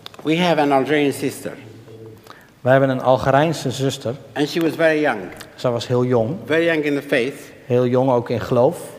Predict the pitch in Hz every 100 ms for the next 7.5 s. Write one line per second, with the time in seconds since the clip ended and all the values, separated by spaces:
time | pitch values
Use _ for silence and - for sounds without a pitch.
0 | - - 123 143 151 147 139 127 139 135
1 | 101 82 - - - - 120 110 117 117
2 | 139 120 113 123 113 - - 117 123 117
3 | 113 107 170 - - 156 156 262 226 180
4 | 165 - 165 90 - - - - - -
5 | _ _ _ - - - - - _ -
6 | - - - - - 135 139 139 127 -
7 | 143 151 - 151